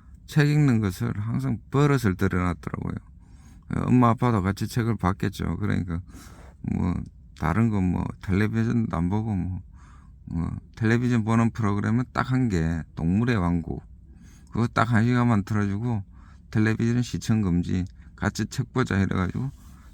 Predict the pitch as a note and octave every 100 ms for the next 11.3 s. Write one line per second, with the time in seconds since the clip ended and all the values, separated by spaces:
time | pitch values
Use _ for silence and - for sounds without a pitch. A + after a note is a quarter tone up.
0 | - D#3 C#3+ C#3+ A2+ A2 G2 - E2 G2+
1 | A#2+ A#2+ A#2+ - - C3 B2+ A2 A#2 G2+
2 | F#2+ F#2+ - A#2 C3+ D#3 C3+ - A#2+ B2
3 | G2+ G2 - F#2+ F#2+ F#2+ - - - -
4 | - G#2+ A#2 G#2+ G2 F2 - F2+ G#2 G#2
5 | G2 G2 A2 G#2 G2+ G#2 G2 F#2 F2 F2+
6 | - - - - - F#2 F2+ - - -
7 | F#2 A#2+ A2+ A2 A2 F#2+ - F#2+ - G2
8 | - E2+ D#2+ F#2 F#2 - F2+ - F2+ F#2+
9 | - - - - - - - - A2+ C3
10 | C#3+ B2 A2+ D3 C#3+ B2 G#2 G#2 F#2+ -
11 | C3+ F2 F#2